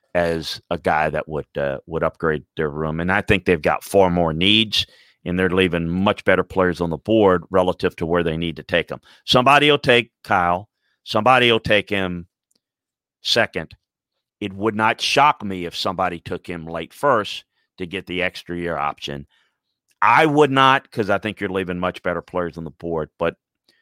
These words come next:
how I grade 'em and understand draft boards and how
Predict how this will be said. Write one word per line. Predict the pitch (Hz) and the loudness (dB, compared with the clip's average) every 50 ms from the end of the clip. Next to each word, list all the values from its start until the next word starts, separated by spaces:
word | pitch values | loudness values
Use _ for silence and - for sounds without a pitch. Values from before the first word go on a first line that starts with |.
| _ _ _ _ _ _ _ _ _ | _ _ _ _ _ _ _ _ _
how | _ - - - 127 120 120 120 | _ -20 -2 2 4 6 8 8
I | 120 123 123 | 6 6 4
grade | 120 131 131 131 123 98 | 4 4 4 4 4 2
'em | 87 85 92 98 _ _ _ | -2 -8 -8 -16 _ _ _
and | - 90 87 | -14 -10 -10
understand | 90 95 104 101 - - - 107 104 104 101 101 101 95 _ _ - | -8 -8 -8 -10 -10 -10 -8 -8 -6 -6 -6 -8 -10 -14 _ _ -6
draft | 92 98 101 98 - | -2 -2 -2 -2 -4
boards | _ 90 90 90 90 87 80 _ _ _ _ _ _ _ _ _ _ _ _ _ | _ -6 -6 -4 -4 -6 -8 _ _ _ _ _ _ _ _ _ _ _ _ _
and | 92 87 87 | -8 -8 -8
how | 82 - 101 101 98 98 95 92 90 90 90 87 - | -6 -2 2 4 4 4 4 4 2 2 0 -4 -6